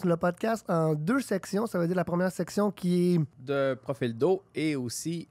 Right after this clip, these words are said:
Speaker 2: euh, les choix de grains à utiliser pour faire ce type de bière-là.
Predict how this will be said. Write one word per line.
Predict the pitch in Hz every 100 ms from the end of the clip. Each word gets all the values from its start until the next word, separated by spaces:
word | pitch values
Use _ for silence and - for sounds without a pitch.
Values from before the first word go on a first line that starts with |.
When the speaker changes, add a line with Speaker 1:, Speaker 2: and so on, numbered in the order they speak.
| -
Speaker 2:
euh, | 104 107 107 104
les | 107 117 110
choix | - 135
de | 127
grains | 113 120 131
à | 120
utiliser | 107 - 107 107 113 117 -
pour | 123 113
faire | 117 107
ce | 104
type | 101
de | 101
bière-là. | 92 - -